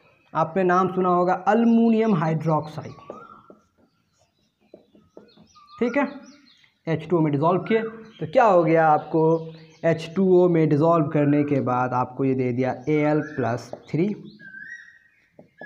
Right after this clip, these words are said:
and three ओ एच माइनस। यानी एक formula unit कितने hydroxide आयन दे रहे हैं? तीन। कहीं दो दे रहे हैं, कहीं एक दे रहे हैं, कहीं तीन दे रहे हैं। हम एक एक unit की बात, एक एक unit कितना दे रहा है,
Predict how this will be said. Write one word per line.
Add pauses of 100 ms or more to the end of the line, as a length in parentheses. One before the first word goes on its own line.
(140)
and (560)
three
ओ
एच
माइनस। (2000)
यानी (240)
एक
formula
unit
कितने
hydroxide
आयन
दे
रहे
हैं?
तीन। (260)
कहीं
दो
दे
रहे
हैं,
कहीं
एक
दे
रहे
हैं,
कहीं
तीन
दे
रहे
हैं।
हम
एक
एक
unit
की
बात,
एक
एक
unit
कितना
दे
रहा
है,